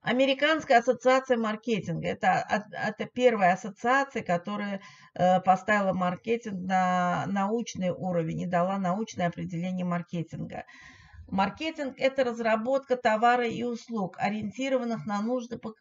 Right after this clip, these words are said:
потреби-, покупателей, установление на них цен, распределение и продвижение этих товаров и услуг для осуществления систематических обменов, то есть сделок,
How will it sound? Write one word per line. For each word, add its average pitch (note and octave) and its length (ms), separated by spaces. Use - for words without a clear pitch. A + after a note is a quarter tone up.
потреби-, A3 760
покупателей, G3+ 920
установление A#3 920
на A3+ 200
них B3 220
цен, A3+ 400
распределение A3+ 1080
и A#3+ 300
продвижение A3+ 960
этих C4 420
товаров G#3 580
и G#3+ 140
услуг B3+ 560
для A#3 460
осуществления A#3 1120
систематических A3+ 1300
обменов, G3+ 760
то A3+ 140
есть A#3 320
сделок, G#3 720